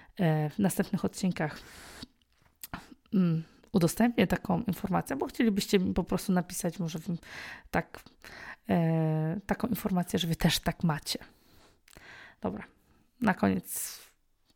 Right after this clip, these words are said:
życzę wam dużo ciepełka, bo jest, już nie jest tak ciepełko. Chociaż mówią, że będzie znowu ciepełko. Także licząc na cieplejsze dni,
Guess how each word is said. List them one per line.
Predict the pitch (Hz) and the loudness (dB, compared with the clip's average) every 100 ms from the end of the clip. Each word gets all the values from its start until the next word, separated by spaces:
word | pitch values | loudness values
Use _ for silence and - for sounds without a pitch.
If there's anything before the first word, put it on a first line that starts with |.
| - | -2
życzę | 208 202 | 0 2
wam | 190 175 - - | 2 0 -2 -4
dużo | 208 202 | 2 2
ciepełka, | - - 196 - 196 - _ - _ _ _ - - | 2 2 2 2 -2 -4 _ -20 _ _ _ -12 -2
bo | 202 190 | 2 4
jest, | 175 170 - - - - _ - - - | 4 2 -4 -8 -10 -14 _ -20 -20 -4
już | 220 - | -2 0
nie | 175 | 0
jest | - | 0
tak | - | -6
ciepełko. | - - - - _ _ _ _ | -6 -2 -4 -6 _ _ _ _
Chociaż | - 214 196 185 | -2 2 2 2
mówią, | 202 190 185 | 0 2 0
że | 180 | 0
będzie | 180 185 | -2 -2
znowu | - 190 | -4 -4
ciepełko. | - - 190 - 294 - - - - | -4 0 0 0 -4 -6 -20 -20 -18
Także | - - 180 | -12 -4 0
licząc | 202 - 202 - | 0 2 0 2
na | 220 | 0
cieplejsze | - 214 208 196 190 | 0 0 2 2 2
dni, | 175 233 | 4 4